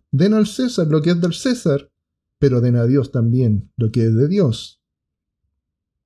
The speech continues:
Entonces, a nosotros como,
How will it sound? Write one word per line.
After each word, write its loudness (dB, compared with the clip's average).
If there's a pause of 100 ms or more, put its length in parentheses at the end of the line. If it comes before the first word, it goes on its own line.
(1800)
Entonces, -2 (340)
a -2
nosotros -2
como, -2